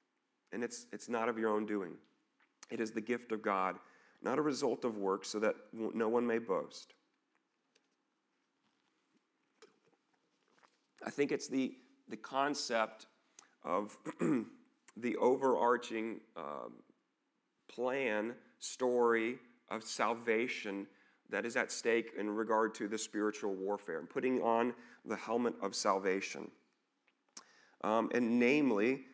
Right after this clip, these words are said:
as we read from, uh, First Thessalonians five, and if you want, you can turn there,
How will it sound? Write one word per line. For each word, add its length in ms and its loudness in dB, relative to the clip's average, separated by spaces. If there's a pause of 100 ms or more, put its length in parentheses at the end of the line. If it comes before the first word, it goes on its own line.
(160)
as 140 -2
we 80 0
read 200 4
from, 260 -2 (100)
uh, 160 0
First 340 -2
Thessalonians 520 0
five, 420 2
and 80 -2
if 60 -12
you 80 -2
want, 240 -2
you 60 -4
can 140 -6
turn 320 -2
there, 280 0